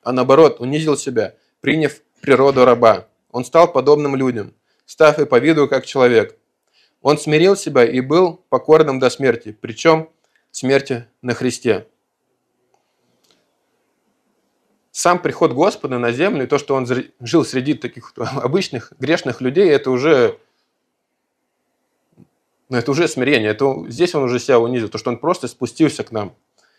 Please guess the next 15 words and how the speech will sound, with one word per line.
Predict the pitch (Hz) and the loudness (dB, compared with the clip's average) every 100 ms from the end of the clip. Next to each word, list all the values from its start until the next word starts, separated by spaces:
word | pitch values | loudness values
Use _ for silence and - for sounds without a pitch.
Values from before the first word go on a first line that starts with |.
| _ _ - | _ _ -12
И | 117 | -6
при | 160 | 0
этом | 175 196 139 | 2 2 0
он | 135 143 | 0 0
вот | 135 131 | -2 -4
выполнял | 123 123 135 165 135 | -4 -2 0 0 0
вот | 117 | -2
такие | 117 143 143 | -10 -6 -4
вот, | 120 - _ _ _ _ _ _ _ _ | -4 -6 _ _ _ _ _ _ _ _
или | 113 | -8
мог | 110 151 156 | 2 2 2
выполнить | 139 135 120 110 | -6 -6 -6 -8
вот | 104 | -6
такую | 113 147 127 | -4 -2 -2
вот | - | -4